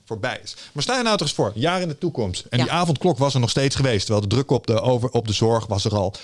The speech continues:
Speaker 1: Dan ben ik als individu, ja, dan word ik eigenwijs. Dan ga ik me er niet meer aan, eh, aan houden. En ik
Speaker 2: Nee.
Speaker 1: weet dat er initiatieven in het land zijn die voor mensen die nu de avondklok al onzin vonden, is gewoon burgerlijke ongehoorzaamheid, die organiseert zichzelf.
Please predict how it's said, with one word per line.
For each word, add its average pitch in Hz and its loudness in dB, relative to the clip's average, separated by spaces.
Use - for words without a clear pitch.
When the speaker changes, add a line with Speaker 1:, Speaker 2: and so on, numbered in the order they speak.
Speaker 1:
Dan 139 2
ben 160 0
ik 196 0
als 156 -2
individu, 151 2
ja, 104 -4
dan 107 -2
word 127 0
ik - -6
eigenwijs. 123 0
Dan 151 0
ga 180 0
ik 123 -2
me 113 -2
er 113 -2
niet 120 0
meer 117 0
aan, 113 -8
eh, 107 -8
aan 120 -8
houden. 135 0
En 107 -4
ik 104 -2
Speaker 2:
Nee. 175 0
Speaker 1:
weet 151 2
dat 139 -6
er 127 -8
initiatieven 127 0
in 120 -6
het 117 -6
land 113 -2
zijn 123 -2
die 110 0
voor 110 -4
mensen 120 -2
die 104 -2
nu 135 4
de 165 2
avondklok 123 -8
al 117 0
onzin 110 -6
vonden, 110 -8
is - -8
gewoon 123 -6
burgerlijke 120 -4
ongehoorzaamheid, 120 -8
die 143 -8
organiseert 151 -4
zichzelf. 123 -6